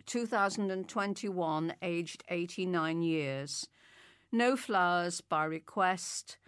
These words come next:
Joanne Elizabeth Cole passed away suddenly on May the eighth, two thousand and twenty-one, aged forty-two years.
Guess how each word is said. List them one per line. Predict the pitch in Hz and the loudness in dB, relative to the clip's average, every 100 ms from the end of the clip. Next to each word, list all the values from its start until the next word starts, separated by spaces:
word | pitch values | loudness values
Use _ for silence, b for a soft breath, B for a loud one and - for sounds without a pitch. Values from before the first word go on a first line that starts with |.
| b b b b b b b b b b b b b _ _ _ _ _ _ - | b b b b b b b b b b b b b _ _ _ _ _ _ -8
Joanne | - 262 277 269 247 233 240 - | 4 8 10 10 8 4 -2 -4
Elizabeth | 220 226 220 220 208 208 208 - | -2 2 2 0 -2 -2 -4 -10
Cole | - 277 269 175 170 240 - _ _ _ _ _ _ _ - | -8 -2 0 0 0 -2 -8 _ _ _ _ _ _ _ -4
passed | 214 202 - | 0 0 0
away | 220 202 202 | -2 -2 -2
suddenly | - 269 262 254 254 254 247 262 | -2 -2 0 2 2 2 2 -2
on | - 202 202 | -2 0 0
May | 208 214 240 | 2 2 0
the | 233 220 | -2 -2
eighth, | 208 208 - - - - | -2 -4 -6 -16 -18 -6
two | 240 | -4
thousand | 220 208 196 202 202 | -2 2 2 0 -2
and | 196 190 | -2 -4
twenty-one, | - 196 196 214 208 196 196 202 - | -2 -2 -2 -6 -2 -2 -2 -4 -6
aged | 214 196 196 202 - | -4 -2 -2 -6 -14
forty-two | - - 214 202 - 208 - 233 | -10 -2 -2 -2 -6 -8 -4 -4
years. | 185 151 135 127 123 - - | -4 -4 -4 -4 -8 -10 -10